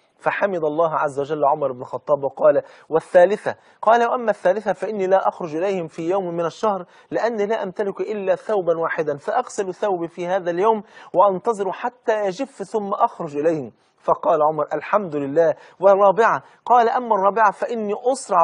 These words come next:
أحيانا في مجلس القضاء أو مجلس الحكم، لأني كنت في الجاهلية أو كنت قبل أن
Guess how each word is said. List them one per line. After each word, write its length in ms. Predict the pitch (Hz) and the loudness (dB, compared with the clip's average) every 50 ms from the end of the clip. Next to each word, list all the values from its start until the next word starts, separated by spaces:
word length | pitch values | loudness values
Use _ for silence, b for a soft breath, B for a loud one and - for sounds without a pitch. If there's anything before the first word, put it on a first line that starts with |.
| 170 170 | 4 2
أحيانا 400 | 160 - 190 196 214 196 180 170 | -2 -4 -4 -4 -4 -4 -6 -8
في 200 | - - 175 151 | -8 -8 -8 -6
مجلس 420 | 156 185 185 160 147 147 139 - | -4 -6 -6 -6 -8 -10 -10 -10
القضاء 340 | 131 - - 135 139 165 - | -14 -10 -6 -4 -4 -2 -4
أو 80 | - 139 | -4 -6
مجلس 400 | 139 160 170 147 139 131 - - | -6 -6 -6 -6 -6 -10 -12 -12
الحكم، 340 | - - 185 196 - 170 160 B B B B B B | -2 0 0 0 0 -4 -12 B B B B B B
لأني 540 | - - - - 254 285 262 226 214 202 190 | -8 -4 -2 -2 -2 -2 -2 -4 -6 -6 -6
كنت 420 | - - 254 277 247 208 175 - | -6 -6 -6 -4 -4 -6 -8 -10
في 160 | 170 151 - 233 | -12 -10 -8 -8
الجاهلية 600 | 214 170 143 165 170 165 156 165 180 175 165 165 | -8 -8 -4 -4 -2 -2 -2 -4 -4 -4 -2 -2
أو 80 | 156 | -2
كنت 340 | 147 - 233 247 214 170 - | -2 -2 -4 -6 -6 -8 -12
قبل 360 | 156 - - 233 190 160 170 | -2 0 0 0 0 0 -2
أن 120 | - 170 | -4 -4